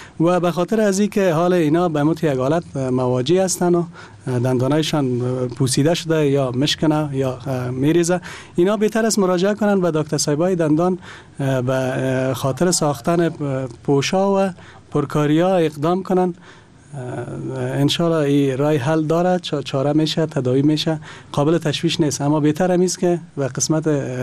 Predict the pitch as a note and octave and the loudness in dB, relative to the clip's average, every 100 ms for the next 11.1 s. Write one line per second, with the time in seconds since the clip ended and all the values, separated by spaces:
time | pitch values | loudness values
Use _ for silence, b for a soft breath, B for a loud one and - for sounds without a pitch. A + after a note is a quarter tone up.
0 | B2+ - B B - C3+ C3 A#2+ C3+ C#3+ | -6 -8 B B -6 -2 0 0 0 2
1 | D#3+ C3+ C3 E3+ F3 E3+ E3+ B B B | 0 0 0 0 0 0 -2 B B B
2 | D#3+ D#3+ D3+ E3 D#3 D#3+ E3+ E3 E3 E3+ | -2 0 2 0 0 0 0 0 0 0
3 | F3 F3 D#3+ E3 D#3 B B B C#3 D3+ | 0 0 0 -2 -4 B B B 0 0
4 | G3 G3+ G3 F#3+ - F#3 F3 D#3 F3+ F#3 | 2 2 2 2 0 0 2 2 2 2
5 | E3+ C3+ C3 B2+ B2+ B2 C#3 E3 E3+ E3+ | 2 0 -2 -2 -2 0 2 2 2 0
6 | D#3 B2+ C#3 D#3 D3 B2 B2+ A#2+ F3 E3+ | 0 0 -2 0 0 2 0 0 0 0
7 | E3 D#3+ D3 B2+ B2+ C#3+ C3+ C3 B2+ B2+ | 0 0 0 0 0 0 0 0 -2 -2
8 | A#2 D3+ D3+ C#3 - B B - C3 C#3+ | -2 -2 0 -2 -4 B B -2 -2 0
9 | D#3 D#3+ C3+ B2+ E3+ E3+ E3 D#3+ C#3+ B2+ | 2 2 0 -2 2 2 2 2 0 -2
10 | B2+ B2 D#3 C3+ D3+ D3 C#3+ D#3 D#3+ D#3+ | -4 -2 0 0 0 0 0 0 0 -2